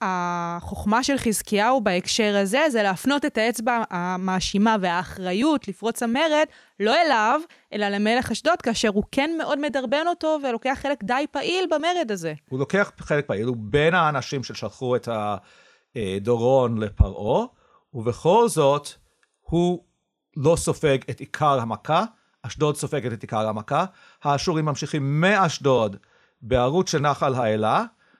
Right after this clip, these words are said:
Speaker 2: מגיעים לעיר שאנחנו היום קוראים לה גת פלישתים, או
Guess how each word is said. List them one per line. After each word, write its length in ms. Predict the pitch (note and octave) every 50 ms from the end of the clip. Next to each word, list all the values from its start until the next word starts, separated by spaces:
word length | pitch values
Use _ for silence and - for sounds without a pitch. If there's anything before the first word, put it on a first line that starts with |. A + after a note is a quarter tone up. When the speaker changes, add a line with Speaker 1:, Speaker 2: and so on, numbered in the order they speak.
| _ _ -
Speaker 2:
מגיעים 760 | B2+ B2+ C3+ B2 A#2 D3+ D#3 - G3+ F#3+ F#3 E3+ D3 B2 G#2
לעיר 360 | G2+ A#2 A#2+ - D3+ D3 D#3 C#3+
שאנחנו 640 | - - B2 B2+ C#3 C#3+ - D3+ C3 B2 A#2+ A#2
היום 240 | A2+ B2+ C3 B2+ B2
קוראים 300 | A#2+ - A#2 B2 B2+ A2
לה 80 | A2+ A2
גת 260 | G#2+ A2 B2+ A#2+ -
פלישתים, 500 | _ - G2 - - - D3 E3 E3+ E3+
או 120 | C3+ E2